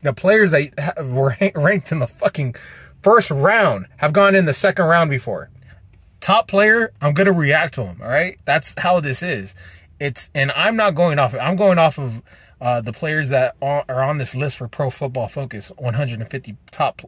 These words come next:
fucking prospects, all right? That's what I'm going off of.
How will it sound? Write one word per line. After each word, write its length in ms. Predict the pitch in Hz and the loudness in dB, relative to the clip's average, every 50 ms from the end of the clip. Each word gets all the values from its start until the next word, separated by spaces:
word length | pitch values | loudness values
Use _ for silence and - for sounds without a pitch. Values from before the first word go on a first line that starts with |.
| _ _ | _ _
fucking 260 | - 143 - - 131 107 | -2 -2 -2 -2 -10 -8
prospects, 580 | - 139 135 139 - - - - - - - | -2 -2 -2 -2 -2 -6 -14 -16 -16 -18 -18
all 60 | 104 | -14
right? 260 | 101 127 143 160 - _ _ - - - - - - - _ _ _ _ _ - | -8 -8 -8 -8 -8 _ _ -20 -20 -20 -20 -20 -20 -20 _ _ _ _ _ -2
That's 220 | 160 170 165 147 | 0 0 0 0
what 120 | 151 143 | 0 0
I'm 140 | 175 180 165 | 2 2 2
going 220 | 143 127 120 113 107 | 0 -2 -2 -4 -6
off 180 | 95 90 - | -8 -12 -16
of. 180 | - _ - | -20 _ -20